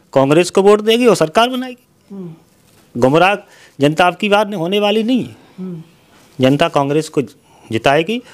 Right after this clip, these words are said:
Speaker 1: और दो हज़ार चौबीस में केंद्र में सरकार कांग्रेस की बनेगी।
Speaker 2: बिल्कुल।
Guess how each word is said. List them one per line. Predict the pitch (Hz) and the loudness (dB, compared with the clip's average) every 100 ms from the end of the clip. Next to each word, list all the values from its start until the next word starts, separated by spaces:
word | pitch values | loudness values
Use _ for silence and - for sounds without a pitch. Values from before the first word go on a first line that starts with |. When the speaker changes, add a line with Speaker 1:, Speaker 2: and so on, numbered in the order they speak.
| 185 | -8
Speaker 1:
और | 180 | 0
दो | 147 | 4
हज़ार | 147 156 | 4 2
चौबीस | 156 165 180 202 151 | 2 0 2 0 -2
में | 131 | -6
केंद्र | 120 147 143 | -2 0 0
में | 143 | -2
सरकार | 123 123 131 | -2 -2 -2
कांग्रेस | 127 113 110 110 | -2 -2 -2 -4
की | - | -6
बनेगी। | 147 156 165 - - 170 | -6 -6 -8 -16 -18 -10
Speaker 2:
बिल्कुल। | 180 165 | -10 -8